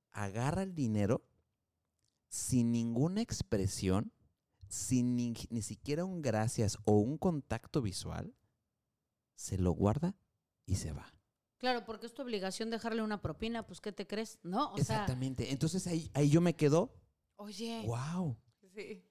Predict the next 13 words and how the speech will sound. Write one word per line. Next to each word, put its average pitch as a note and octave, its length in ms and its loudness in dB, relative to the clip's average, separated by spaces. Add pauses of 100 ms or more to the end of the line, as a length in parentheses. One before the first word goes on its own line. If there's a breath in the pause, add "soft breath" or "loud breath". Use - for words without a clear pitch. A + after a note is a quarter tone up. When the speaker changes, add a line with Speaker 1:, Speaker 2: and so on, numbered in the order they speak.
(100)
Speaker 1:
¿No? D3 280 6
O C3 120 2
sea, C#3 220 -4 (300)
y C#3+ 160 6
entonces, F#3 480 4
¿qué G3 180 2
pasaría C#3 880 2 (420)
si - 320 -2
yo D#3 180 4
volviera D3+ 520 0 (100)
al G#2+ 220 0
día C#3 220 4
siguiente A2+ 720 2